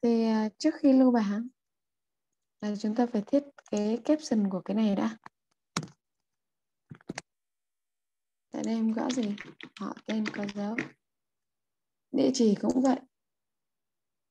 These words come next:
Em gõ địa chỉ có dấu. Và bảng này, lưu bảng là khách hàng. Em lưu. Em gõ đây là khách hàng. Rồi chọn ok.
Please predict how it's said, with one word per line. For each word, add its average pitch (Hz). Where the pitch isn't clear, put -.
Em 202
gõ 214
địa 240
chỉ 208
có 185
dấu. 196
Và 214
bảng 202
này, 202
lưu 226
bảng 202
là 190
khách 262
hàng. 214
Em 202
lưu. 214
Em 202
gõ 208
đây 214
là 196
khách 220
hàng. 196
Rồi 196
chọn -
ok. 208